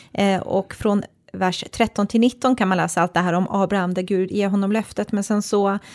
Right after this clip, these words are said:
eh, ska vi läsa igen från vers sjutton den här gången och hela vägen till vers nitton. Eh, då står det så här, att Gud ville göra klart för dem som skulle ärva det utlovade hur oföränderligt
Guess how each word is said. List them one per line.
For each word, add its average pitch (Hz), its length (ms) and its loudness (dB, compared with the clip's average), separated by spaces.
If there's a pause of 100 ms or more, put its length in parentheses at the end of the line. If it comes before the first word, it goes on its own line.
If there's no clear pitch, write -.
(300)
eh, 202 260 2
ska - 160 0
vi 240 80 6
läsa 233 280 2
igen 226 320 2
från 202 180 0
vers 190 220 0
sjutton 277 520 0
den 202 100 4
här 196 120 2
gången 185 400 2
och - 300 -8
hela 196 220 0
vägen 175 540 -2
till 180 140 -4
vers 170 260 -6 (100)
nitton. 196 540 -2 (480)
Eh, 202 240 0
då 240 100 0
står 247 180 2
det 226 80 0
så 220 100 -2
här, 180 120 2 (120)
att - 80 -4
Gud 269 260 0
ville 269 220 2
göra 226 220 2
klart 208 340 0
för 196 100 -4
dem 196 220 0
som - 160 -6
skulle 190 340 -2
ärva 202 340 0
det 190 220 -2
utlovade 185 560 -2
hur 180 320 -2
oföränderligt 196 720 -2